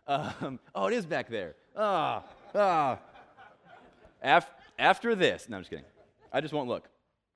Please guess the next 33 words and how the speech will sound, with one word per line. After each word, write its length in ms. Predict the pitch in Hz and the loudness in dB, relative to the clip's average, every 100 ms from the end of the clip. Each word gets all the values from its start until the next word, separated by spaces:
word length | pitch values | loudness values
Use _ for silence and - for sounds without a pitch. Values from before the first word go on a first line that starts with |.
| _ _ _ _ _ _ _ - | _ _ _ _ _ _ _ -8
"After 260 | 151 160 156 | -6 -4 -2
this, 240 | 139 131 | -2 -4
Jesus 580 | 107 123 127 127 - - | -8 -8 -6 -6 -8 -14
revealed 340 | 117 110 123 131 | -12 -8 -6 -6
himself 320 | 123 123 113 | -6 -6 -6
again 380 | 101 110 110 110 | -6 -6 -6 -6
to 100 | 107 | -8
the 60 | |
disciples." 480 | 95 - 104 101 95 - | -12 -6 -6 -6 -10 -10
I 80 | |
hate 180 | 117 151 | -8 -8
that 100 | 151 | -6
it's 100 | 113 | -6
up 120 | 113 | -6
there 120 | 110 92 | -6 -10
'cause 140 | 104 | -10
then 160 | 110 113 | -10 -10
you, 300 | 107 101 92 _ _ | -10 -12 -14 _ _
then 200 | 98 113 | -10 -6
you 80 | 127 | -6
just 200 | 113 - | -8 -10
see 220 | - 117 | -10 -6
every 180 | 104 101 | -6 -8
word. 380 | 90 98 82 - _ _ - | -10 -10 -10 -14 _ _ -6
I 120 | 160 | -6
think 260 | - 196 | -6 -10
it's 140 | 196 - | -10 -8
word 200 | 139 120 | -10 -8
for 120 | 120 | -10
word, 340 | 104 87 71 - - | -10 -10 -12 -20 -16
okay? 380 | 110 117 120 123 _ _ _ _ - _ _ - _ 165 | -10 -6 -6 -6 _ _ _ _ -20 _ _ -20 _ 0
Okay, 200 | 165 147 | 0 0
good. 280 | 147 95 | 0 -2